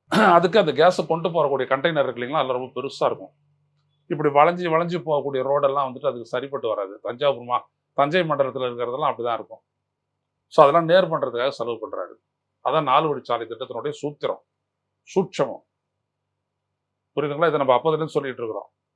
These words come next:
தமிழ்நாட்டோட இன்ஃப்ராஸ்ட்ரக்சர்ல உனக்கு அவ்வளவு தூரம் உங்களுக்கு இன்ட்ரெஸ்டடா இருந்தது அப்படின்னம்னா, தமிழ்நாட்டோட ரயில்வே திட்டங்களை ஏன் நீ கடவுள போட்டிருக்க? நியாயமான கேள்வி தானே?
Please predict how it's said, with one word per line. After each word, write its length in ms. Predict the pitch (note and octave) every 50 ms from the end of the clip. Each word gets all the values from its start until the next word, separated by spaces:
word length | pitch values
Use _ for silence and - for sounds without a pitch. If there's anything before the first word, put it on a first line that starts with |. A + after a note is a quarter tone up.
| _ _ _ _ _ _ _ _ _ _
தமிழ்நாட்டோட 500 | G#2+ A2 B2+ F3+ F#3+ G3+ G3+ G3 G3 F#3 F3+ F3
இன்ஃப்ராஸ்ட்ரக்சர்ல 640 | E3 F#3 G3 F#3+ F#3 - F#3 E3+ - F3+ F3+ F3+ E3
உனக்கு 180 | D#3 C#3+ C3+ A#2
அவ்வளவு 220 | B2 D3 E3 D#3+
தூரம் 220 | F3 F3+ F#3 F3
உங்களுக்கு 220 | E3 D#3 C#3+ C3+ C3+
இன்ட்ரெஸ்டடா 400 | C3 - D#3+ - - E3 D#3 C#3+
இருந்தது 260 | C#3 C3+ C3+ C3+ C3+
அப்படின்னம்னா, 380 | A#2+ B2 B2 B2+ B2+ D3+ D3 A#2+ - _ _ _ _ _ _ -
தமிழ்நாட்டோட 460 | E3 G3 A#3 A#3+ A3+ G3 F#3+ F3 E3 D3
ரயில்வே 320 | D3 F3 G#3+ A3+ A#3 A3
திட்டங்களை 380 | D#3+ F3+ E3 D#3+ D3+ D3 C#3+ D3+
ஏன் 60 | D#3+
நீ 60 | D3+
கடவுள 320 | C3+ C#3+ C#3+ D#3+ D#3 D3
போட்டிருக்க? 380 | B2 A#2 A2+ - A#2+ A2+ C#3 E3+ G3+ E3+ - _ _ _ _ _ _ _ _ _ _ _ _ _ _ _ _ _ _ _ _ _ _ _ _ _ _ _ _ _ _ _ _ _ _ _ _ _ _ -
நியாயமான 340 | A#2+ A#2 A#2+ C3+ D#3+ F3+ F3
கேள்வி 260 | D#3 F3 F3 F3 F3
தானே? 240 | F3 F3 F3+ G3 A3